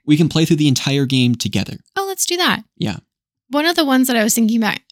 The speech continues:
Speaker 2: about too that's on my honorable mention list, but I'll throw in here is, um, It Takes Two, because we started it together, and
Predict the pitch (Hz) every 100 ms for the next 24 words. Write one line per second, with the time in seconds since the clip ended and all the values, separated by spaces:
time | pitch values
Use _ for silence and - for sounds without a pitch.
0 | - 254 233 - - 254 240 214 - 214
1 | 208 196 - 208 208 208 196 196 190 190
2 | 247 254 302 - 226 214 _ _ _ -
3 | 240 226 214 196 196 226 247 220 - -
4 | - _ - 214 202 190 196 220 254 220
5 | 247 - - 247 208 262 339 _ 247 254
6 | 220 233 - 277 330 330 254 - - 208
7 | 196 196 185 185 - - 220 208 202 196
8 | 202